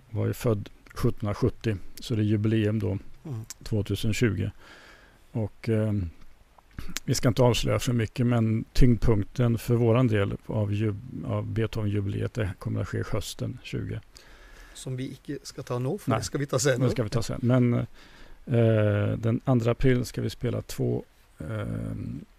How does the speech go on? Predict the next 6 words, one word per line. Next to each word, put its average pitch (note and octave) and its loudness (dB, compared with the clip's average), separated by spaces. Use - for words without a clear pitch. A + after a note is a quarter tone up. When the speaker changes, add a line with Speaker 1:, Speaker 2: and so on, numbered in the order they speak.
Speaker 1:
praktverk A2 -2
av G#2+ -6
Beethoven. G#2 -4
Den A2 -2
andra A2 2
symfonin A2+ -2